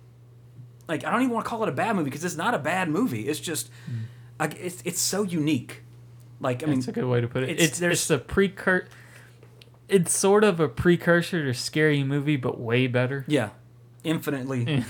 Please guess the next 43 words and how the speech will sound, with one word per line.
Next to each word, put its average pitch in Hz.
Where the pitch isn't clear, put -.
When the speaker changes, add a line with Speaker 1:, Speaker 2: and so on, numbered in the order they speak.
Speaker 1:
<laughs> -
infinitely 156
better. 117
It's, -
this 170
movie 160
is 127
so -
good. 107
Speaker 2:
Mm. 170
Speaker 1:
Like, 123
and 135
like 135
I, 131
yeah, 135
the 127
whole 180
story 190
was 151
last 151
week. 139
I'm 131
not 139
gonna 143
repeat 135
it 127
all, 120
but 123
this 156
movie 156
influenced 131
me 123
as 135
far 147
as 123
how 143
I 139
view 135
film 139
aesthetic, 143
so 151
to 147
speak, 156